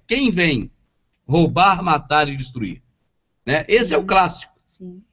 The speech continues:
Speaker 1: Por que que esse é o clássico? Porque essa é a mentira mais bem contada de todas.
Speaker 2: Verdade.
Speaker 1: Essa você pega qualquer um na rua, qualquer hora, e pergunta a ele, pode ser crente, pode não ser. Quem vem pra roubar, matar, ah, o diabo.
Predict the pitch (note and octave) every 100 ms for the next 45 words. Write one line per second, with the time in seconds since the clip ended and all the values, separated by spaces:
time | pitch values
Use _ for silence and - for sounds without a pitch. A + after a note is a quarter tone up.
0 | _ _ A3 A3 A3+ G#3+ F3 F#3 E3+ D3+
1 | C3 - E3 F3 G#3 G#3 A3+ G#3+ F#3+ E3+
2 | A3 G#3+ G3 A3+ F#3+ A3 A3+ A#3 E3+ F3+
3 | F#3 A3 F#3+ F3 G#3+ D3+ D#3 F3 E3+ -
4 | _ _ _ E3+ A#3 A#3 G#3+ G3+ G3 E3+
5 | A3 A3+ G#3 G#3 - A3+ A#3 F#3 C3+ F#3
6 | F3 A2 - _ _ D3+ D3+ A3+ D#3 E3
7 | F3+ G#2+ - _ _ D#3 D#3 F3 E3 F#3
8 | F#3+ C3+ E3 D3 G3 F3+ - C3+ B2 D3
9 | C#3 - E3 D3 C3 G#2+ - B2 C3 -
10 | _ _ _ A#3+ C#4 F#3 A3+ A3+ A3 G3
11 | F#3 F#3+ F3+ F3 F#3 A#3 A#3+ B3+ G3+ A3
12 | C3+